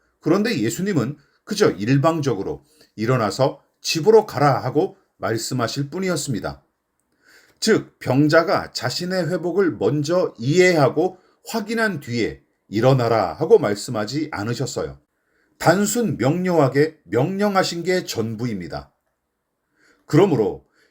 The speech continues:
예수께서 중풍병자를 한마디 말씀으로 고치시고 그의 죄를 용서하신 이 이야기는 병자를 치유하고 죄인의 죄까지 사하는 능력과 권위가 주께 있음을 아주 분명하게 보여주죠.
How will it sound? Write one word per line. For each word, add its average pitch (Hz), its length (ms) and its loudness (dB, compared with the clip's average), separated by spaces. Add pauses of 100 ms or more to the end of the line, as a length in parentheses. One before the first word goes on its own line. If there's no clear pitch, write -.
예수께서 143 680 0
중풍병자를 143 1000 0
한마디 208 500 2
말씀으로 143 600 0
고치시고 - 800 -8 (240)
그의 180 300 2
죄를 143 420 2 (140)
용서하신 175 880 0
이 202 220 -2
이야기는 104 680 0 (520)
병자를 151 640 4
치유하고 113 760 -4 (160)
죄인의 156 600 0
죄까지 139 560 0
사하는 151 580 2 (220)
능력과 185 720 -2
권위가 147 540 0 (180)
주께 208 380 -6
있음을 143 480 -4 (160)
아주 - 320 0
분명하게 175 640 2
보여주죠. 117 640 -4